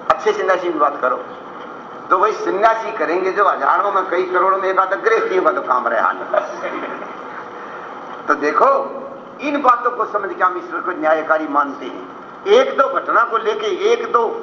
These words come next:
प्रमाण को लेके ईश्वर को न्यायकारी मानते हैं और हमारे हृदय में ईश्वर न्यायकारी दिखने लगता है।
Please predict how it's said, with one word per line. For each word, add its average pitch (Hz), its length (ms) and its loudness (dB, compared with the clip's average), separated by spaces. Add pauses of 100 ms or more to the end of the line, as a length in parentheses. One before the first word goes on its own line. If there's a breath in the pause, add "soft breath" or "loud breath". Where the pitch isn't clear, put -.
(180)
प्रमाण 214 360 4
को 220 80 2
लेके 208 260 -2
ईश्वर 190 200 -4
को 202 100 -2
न्यायकारी 175 520 0
मानते 143 380 0
हैं - 400 -10
और - 120 4
हमारे 139 360 0
हृदय 139 260 -4
में 165 120 0
ईश्वर 156 240 -6
न्यायकारी 143 480 0
दिखने 131 340 -8
लगता 110 300 -6
है। - 260 -10